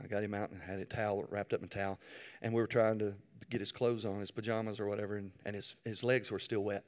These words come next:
So, you know, when your legs are wet, the clothes stick to your leg. So it was, you know, it was not working. So I said,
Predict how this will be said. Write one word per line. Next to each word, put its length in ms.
So, 320
you 100
know, 60
when 160
your 140
legs 220
are 60
wet, 220
the 60
clothes 340
stick 300
to 80
your 120
leg. 340
So 160
it 100
was, 140
you 100
know, 180
it 60
was 180
not 200
working. 380
So 180
I 60
said, 400